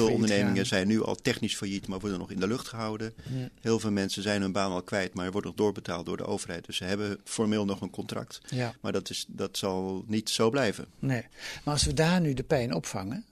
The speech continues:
Speaker 1: als we nu zorgen, als de overheid nu zorgt dat, nou, bijvoorbeeld een basisinkomen, ik noem maar een wild idee,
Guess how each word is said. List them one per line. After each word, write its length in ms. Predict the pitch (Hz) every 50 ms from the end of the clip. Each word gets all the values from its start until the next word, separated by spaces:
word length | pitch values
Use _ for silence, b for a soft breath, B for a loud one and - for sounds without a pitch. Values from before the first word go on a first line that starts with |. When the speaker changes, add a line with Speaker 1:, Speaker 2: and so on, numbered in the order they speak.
| _ -
Speaker 1:
als 180 | - - -
we 60 | -
nu 100 | 135 135
zorgen, 320 | 131 127 143 131 123 123 113
als 100 | 110 -
de 80 | -
overheid 340 | 143 156 151 127 127 135 -
nu 100 | - 127
zorgt 400 | 120 135 135 117 120 117 98 -
dat, 260 | - 123 117 113 -
nou, 140 | - 123 104
bijvoorbeeld 420 | 95 107 107 101 104 98 101 101 -
een 100 | 113 104
basisinkomen, 840 | 104 104 110 113 107 117 110 110 117 117 113 - 120 123 123 131 127
ik 60 | 117
noem 120 | 120 123
maar 100 | 117 117
een 60 | 120 123
wild 240 | 123 123 120 117
idee, 360 | - 127 113 117 113 107 107